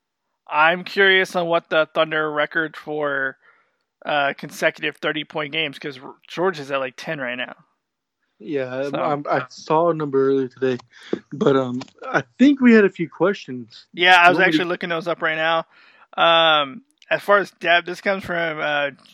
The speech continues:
Speaker 1: at Javoris. Um, he says, "As far as depth, is this the best O K C team we've seen outside of the team that was in the finals?" I'm gonna say no, because you have to look at the, I think it's the two thousand thirteen season when the Thunder, when Russ went down,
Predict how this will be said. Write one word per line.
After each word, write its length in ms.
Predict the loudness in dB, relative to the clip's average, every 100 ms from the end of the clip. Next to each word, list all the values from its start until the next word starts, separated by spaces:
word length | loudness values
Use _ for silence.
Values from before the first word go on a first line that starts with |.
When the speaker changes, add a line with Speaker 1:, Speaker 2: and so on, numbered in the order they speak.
| _ _ _ 0
Speaker 1:
at 260 | 2 2
Javoris. 920 | -2 -12 -12 -10 -4 -2 -2 -6 -20 _ _ _ _ _ _ _ -4
Um, 560 | 0 2 2 -2 -6 _
he 300 | -14 -10 -8
says, 260 | -4 -4
"As 80 | -4
far 160 | -4 -4
as 100 | -4
depth, 320 | -2 -2 -2
is 140 | -14
this 140 | -14 -6
the 100 | -6
best 280 | -4 -6 -6
O 100 | -10
K 180 | -10
C 180 | -14 -14
team 220 | -14 -12
we've 160 | -10 -12
seen 180 | -12 -6
outside 420 | -6 -4 -2 -2
of 60 | -4
the 80 |
team 200 | -12 -12
that 80 | -12
was 140 | -12 -14
in 80 |
the 40 | -8
finals?" 320 | -4 -4 -6 _ _ -6
I'm 100 | -4
gonna 120 | -2
say 220 | -4 -6
no, 480 | -6 -4 -2 0 -4
because 320 | -8 -12 -12 -4
you 60 |
have 80 | -4
to 60 | -2
look 180 | -6 -8
at 80 | -6
the, 400 | -2 0 0 -4
I 300 | _ _ -10
think 140 | -6
it's 100 | -6
the 80 | -6
two 160 | -6 -2
thousand 240 | -2 -4
thirteen 440 | -6 -8 -8 -14
season 460 | -12 -10 -10 -10 -10
when 320 | -10 -10 -10
the 60 | -12
Thunder, 420 | -6 -4 -4 -6
when 160 | -6 -4
Russ 220 | -6 -6
went 140 | -8
down, 300 | -2 -2 -2